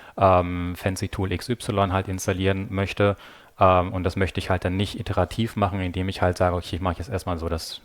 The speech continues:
er-, den ersten Task in Ansible, teste den einmal aus, quasi auf dem Live-System oder auf dem System, wo dann quasi die Software später drauf installiert werden soll oder wo eine Konfiguration dann durchgeführt werden soll,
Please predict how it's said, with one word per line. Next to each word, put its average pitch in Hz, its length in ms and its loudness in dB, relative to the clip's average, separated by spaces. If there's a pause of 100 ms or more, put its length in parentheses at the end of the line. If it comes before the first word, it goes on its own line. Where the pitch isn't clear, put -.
er-, 104 180 2
den 90 160 -4
ersten 113 320 2
Task 98 340 2
in 98 120 -6
Ansible, 92 560 2
teste - 320 -2
den 92 160 -2
einmal 92 260 0
aus, 90 300 2
quasi 87 300 -2
auf - 120 -2
dem 90 140 -10
Live-System 101 640 -2
oder 87 140 0
auf 85 100 0
dem 87 180 -4
System, 87 380 -6
wo 87 100 0
dann 85 220 0
quasi - 240 -4
die 85 120 -4
Software - 360 -4
später 87 280 -6
drauf 82 220 -4
installiert 104 460 -4
werden 90 300 -2
soll 87 320 -2 (460)
oder 87 200 0
wo 85 60 -2
eine 85 100 -2
Konfiguration 90 720 -2
dann 85 100 -2
durchgeführt - 560 -4
werden 82 280 0
soll, 82 300 2